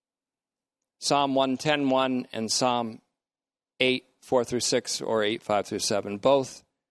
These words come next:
these refer to the feet of the Son. Psalm one ten one in your English Bible records God the Father's words to his Son,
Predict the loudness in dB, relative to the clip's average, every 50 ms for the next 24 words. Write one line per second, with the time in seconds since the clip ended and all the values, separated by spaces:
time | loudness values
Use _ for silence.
0 | _ _ _ _ 0 2 2 2 2 2 0 0 -2 -4 -8 _ _ _ _ _
1 | _ _ _ _ _ _ -2 0 0 2 2 4 4 4 4 2 2 2 2 2
2 | 0 -2 -4 -8 -2 2 2 2 2 0 -4 _ -20 -20 _ _ _ _ -4 -4
3 | -2 -2 -2 -2 -2 -2 -2 -2 -4 -6 -10 -16 _ _ _ _ _ _ _ _
4 | _ _ _ _ _ _ _ _ _ _ _ _ _ _ _ _ _ _ _ _
5 | _ _ _ _ _ _ _ 0 2 4 4 4 4 2 2 2 2 2 2 4
6 | 4 6 6 6 6 4 2 -2 -6 -6 -2 0 2 2 2 2 2 2 2 0
7 | 0 2 2 4 4 4 4 4 4 2 2 0 -6 _ _ _ _ _ _ _
8 | _ -4 -4 0 4 4 4 4 4 0 2 6 6 6 6 6 0 -4 2 4
9 | 4 6 6 6 4 4 2 2 4 6 6 8 6 6 4 2 -2 -4 -4 -4
10 | -2 0 2 4 4 4 2 2 2 4 4 4 4 4 4 0 -2 -4 -8